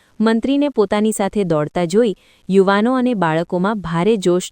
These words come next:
જોવા મળ્યો હતો. મંત્રી પ્રવીણભાઈ માળીએ આ તબક્કે સંદેશ આપ્યો હતો કે સ્વસ્થ શરીર જ સ્વસ્થ સમાજનું નિર્માણ કરી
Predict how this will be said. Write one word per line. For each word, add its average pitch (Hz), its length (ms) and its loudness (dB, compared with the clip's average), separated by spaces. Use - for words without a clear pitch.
જોવા 156 200 0
મળ્યો 151 300 -2
હતો. 139 200 -6
મંત્રી 190 340 2
પ્રવીણભાઈ 185 600 -2
માળીએ 160 460 -2
આ 185 200 0
તબક્કે 196 380 -2
સંદેશ 170 560 0
આપ્યો 160 240 -4
હતો 180 180 -2
કે 254 120 2
સ્વસ્થ - 560 -4
શરીર 208 380 0
જ - 180 -4
સ્વસ્થ 262 460 -4
સમાજનું 196 560 0
નિર્માણ 165 380 -2
કરી 156 180 -2